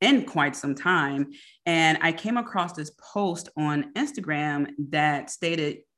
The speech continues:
uh, the, the se-, the seven sins that are associated with your chakra, something like that. And I thought, "Man, that is a great topic."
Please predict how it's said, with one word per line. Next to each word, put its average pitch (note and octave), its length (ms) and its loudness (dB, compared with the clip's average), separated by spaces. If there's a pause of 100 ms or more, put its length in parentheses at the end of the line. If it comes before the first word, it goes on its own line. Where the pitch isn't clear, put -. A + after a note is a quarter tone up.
(720)
uh, D3 380 0 (420)
the, D3+ 80 -2 (160)
the D3 80 -4
se-, - 320 -4
the C#3+ 100 -4
seven A3 340 2
sins F#3 280 0
that E3 100 2
are D#3 160 6
associated D3+ 460 -2
with C#3+ 120 -6
your C#3 80 -8
chakra, C3+ 380 -2
something D3+ 260 -4
like B2+ 180 -6
that. C3 200 -6 (380)
And A3+ 100 4
I F4 100 4
thought, E3+ 360 4
"Man, A#3+ 240 0
that F#4+ 160 -4
is A3+ 200 -2
a E3 220 0
great D3 540 0
topic." A3 840 0